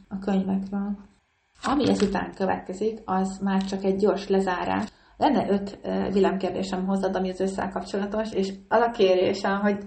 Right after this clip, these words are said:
bármennyire így, így, így nem, nem tudod egyébként, hogy most mi fog következni, de hogy így próbálj meg minél gyorsabban válaszolni rá. Ilyen két-három másodperces gondolkodási idő, top,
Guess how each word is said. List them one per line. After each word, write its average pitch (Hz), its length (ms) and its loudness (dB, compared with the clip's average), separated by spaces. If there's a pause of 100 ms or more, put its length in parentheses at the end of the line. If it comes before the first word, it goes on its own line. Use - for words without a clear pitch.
(180)
bármennyire 208 520 6
így, 180 240 -4
így, 196 240 -2
így 190 100 -2
nem, 196 340 2 (460)
nem 226 180 2
tudod 202 280 8
egyébként, 185 420 4
hogy 190 140 4
most 190 160 2
mi 226 80 2
fog 214 200 2
következni, 214 840 6
de 190 140 2
hogy 202 140 4
így 208 140 0
próbálj 247 320 4
meg 185 200 0
minél 196 280 4
gyorsabban 170 420 -2
válaszolni - 600 -4
rá. - 260 -2
Ilyen 190 300 -2
két-három 190 460 4
másodperces 196 640 2
gondolkodási 190 640 4
idő, 175 400 2
top, 277 500 -2